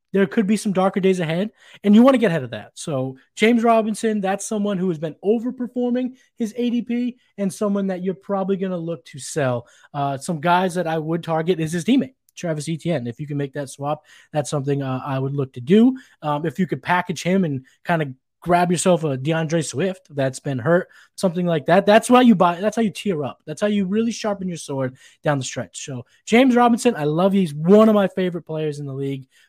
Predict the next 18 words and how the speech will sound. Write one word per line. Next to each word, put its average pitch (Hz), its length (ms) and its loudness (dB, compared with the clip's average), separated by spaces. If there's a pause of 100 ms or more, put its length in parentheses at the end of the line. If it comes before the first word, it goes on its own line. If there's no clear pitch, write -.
(100)
but 151 220 -2 (220)
I 143 80 -8
do 175 260 0
believe 151 400 -2
that 131 180 -8
he 143 320 -16
is, 131 320 -12
uh, 131 200 -14
uh, 123 60 -12
someone 143 360 -10
that 131 180 -8
you 135 160 -12
should 131 280 -14
be 123 260 -8 (300)
looking 294 280 0
to 247 60 2
sell 175 420 -2 (420)
here 175 280 0